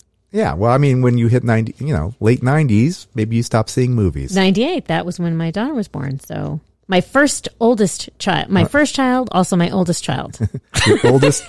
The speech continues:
Speaker 2: <laughs>
Speaker 1: oldest daughter. How can we awkwardly say
Speaker 2: <laughs> Yes.
Speaker 1: that?
Speaker 2: She's my oldest daughter, and
Speaker 1: Okay.
Speaker 2: she's my youngest daughter also.
Speaker 1: Okay. <laughs> Uh, uh, let's, oh, is this song on the updated list?
Speaker 2: It better be.
Speaker 1: It better be,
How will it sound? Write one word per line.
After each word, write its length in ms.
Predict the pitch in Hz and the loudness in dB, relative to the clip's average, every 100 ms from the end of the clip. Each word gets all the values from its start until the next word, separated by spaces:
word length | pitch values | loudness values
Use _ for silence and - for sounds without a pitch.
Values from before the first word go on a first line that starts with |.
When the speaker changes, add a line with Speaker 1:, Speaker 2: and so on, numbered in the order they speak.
| 605 | 0
Speaker 2:
<laughs> 140 | - 640 | 2 2
Speaker 1:
oldest 380 | 123 131 123 - | 2 4 2 2
daughter. 340 | 104 90 73 | 2 2 -2
How 220 | 73 120 202 | -2 0 2
can 100 | 196 | 4
we 140 | 160 | 4
awkwardly 500 | 131 139 160 151 135 | 4 4 4 4 4
say 400 | 127 107 98 101 | 4 2 4 4
Speaker 2:
<laughs> 80 | 110 | 4
Yes. 20 | 104 - | 2 -2
Speaker 1:
that? 200 | - - _ _ _ _ _ - 185 | -8 -10 _ _ _ _ _ -18 -4
Speaker 2:
She's 220 | 302 311 | -2 2
my 140 | 285 | 2
oldest 220 | 190 170 - | 2 0 -4
daughter, 200 | 147 170 | -8 -2
and 120 | 202 | 2
Speaker 1:
Okay. 80 | 196 | 2
Speaker 2:
she's 120 | 196 | 2
my 100 | 208 | 2
youngest 360 | 185 202 214 - | 2 2 0 -2
daughter 220 | 196 202 | -4 -4
also. 320 | 269 - 156 - | -8 -8 -8 -2
Speaker 1:
Okay. 500 | 92 98 - - - - - 247 | -2 -2 -4 -6 -8 -12 -20 -8
<laughs> 80 | 233 - - - _ _ _ _ - | -6 -6 -14 -16 _ _ _ _ 2
Uh, 480 | 110 113 117 113 107 - | 4 6 6 6 4 4
uh, 140 | 127 | 4
let's, 240 | 131 165 - | 4 2 2
oh, 260 | 139 101 - | 4 4 2
is 280 | 131 170 156 | 2 4 2
this 260 | 135 135 143 | 4 4 2
song 500 | - 123 117 113 110 | 0 2 4 4 2
on 160 | 107 107 | 0 2
the 120 | 95 | 0
updated 420 | 85 87 82 85 | 0 -4 -4 -6
list? 420 | 71 73 - - _ _ _ _ _ _ _ _ _ - | -10 -12 -16 -20 _ _ _ _ _ _ _ _ _ -2
Speaker 2:
It 220 | 427 571 | 0 2
better 300 | 233 208 285 | 2 4 4
be. 460 | 233 147 143 233 - - | 2 0 0 -2 -4 -10
Speaker 1:
It 260 | 95 _ | -12 _
better 280 | 117 143 175 | 0 2 2
be, 460 | 95 90 87 90 | 2 0 0 -2